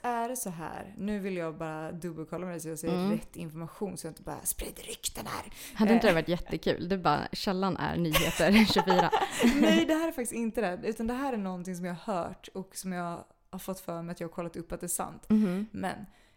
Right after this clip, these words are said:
Speaker 1: jag har fått för mig att det är så att till exempel om en person har, eh, eh, alltså aktivt blommande herpes, munherpes då,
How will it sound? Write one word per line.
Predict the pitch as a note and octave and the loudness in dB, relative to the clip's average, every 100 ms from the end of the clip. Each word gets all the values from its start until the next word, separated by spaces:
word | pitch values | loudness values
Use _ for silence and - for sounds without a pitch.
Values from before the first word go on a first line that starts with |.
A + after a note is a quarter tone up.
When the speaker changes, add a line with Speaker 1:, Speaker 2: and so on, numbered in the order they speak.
| _ _ - | _ _ -8
Speaker 1:
jag | G3 A#3 | -2 0
har | A#3+ | -2
fått | A#3 A#3 | -8 -10
för | - F3+ | -4 -4
mig | E3+ | -4
att | E3+ | -8
det | G2+ | -8
är | F3 | -6
så | E3 - | -6 -6
att | E3 - E3 - - _ _ _ _ _ - | -8 -8 -12 -12 -20 _ _ _ _ _ -8
till | A#3 | -6
exempel | A3 F#3+ F3 - - | -4 -6 -8 -8 -6
om | A3 | -4
en | A3 | -4
person | A3 - C4 A#3 A#3 G#3+ | -4 -6 -4 -2 -4 -6
har, | F3 F3+ E3 E3 E3 | -6 -6 -6 -6 -6
eh, | D#3+ D#3+ D#3+ D#3+ D#3+ - - _ _ | -6 -6 -8 -10 -12 -12 -14 _ _
eh, | E3+ E3 F3 - | -12 -10 -10 -8
alltså | F#3 F3+ - | -6 -6 -8
aktivt | F#3 - - - G3 E3+ | -14 -14 -16 -8 -8 -8
blommande | F#3+ F#3 D#3+ D#3+ F3+ | -8 -8 -8 -8 -8
herpes, | F3 F3 F3 - F3+ - | -8 -8 -10 -10 -10 -6
munherpes | G3 E3 E3 - | -6 -6 -10 -10
då, | F3 | -12